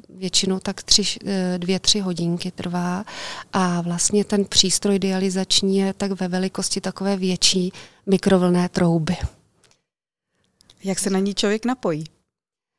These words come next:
Speaker 1: Eh, napojí se buď na centrální žilní katetr, nebo ty pacienti jsou schopní se buď sami napojit, ty dvě jehly si píchnout, nebo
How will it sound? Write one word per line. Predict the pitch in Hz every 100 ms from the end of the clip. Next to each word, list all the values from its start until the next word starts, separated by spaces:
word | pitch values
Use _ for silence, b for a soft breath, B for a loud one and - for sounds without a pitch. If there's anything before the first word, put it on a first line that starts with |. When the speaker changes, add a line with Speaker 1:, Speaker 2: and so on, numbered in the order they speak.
| _ -
Speaker 1:
Eh, | 196 190 185 185
napojí | 202 - 226
se | 214 208
buď | 185 185
na | 190 175
centrální | 190 190 196 196 208
žilní | 202 214 214 180
katetr, | 170 - 175 - 180 185 196
nebo | 196 185 196
ty | 202
pacienti | - 180 - 196 190 190 185 - 202 196 196
jsou | 202 - 214 233
schopní | - - 180 - 175 175
se | - 175 170
buď | 175 - -
sami | - 190 175 170
napojit, | 175 - 175 175 190 285 - - _ _ -
ty | 180
dvě | 180 180 170
jehly | 170 175 170
si | -
píchnout, | - 180 175 - 180 180 202 - 220
nebo | 220 180